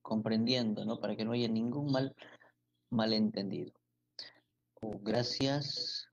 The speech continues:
gracias. Y nos están faltando dos. Lisbeth, sí, dice Lisbeth, buenos días, buenos días. Eh, Jocelyn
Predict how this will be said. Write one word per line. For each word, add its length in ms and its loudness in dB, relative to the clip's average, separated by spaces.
gracias. 800 0
Y 160 4
nos 140 0
están 160 0
faltando 400 2
dos. 960 0
Lisbeth, 320 4
sí, 400 4
dice 540 4
Lisbeth, 640 0
buenos 340 -4
días, 300 -6
buenos 300 -4
días. 360 -4
Eh, 360 2
Jocelyn 720 0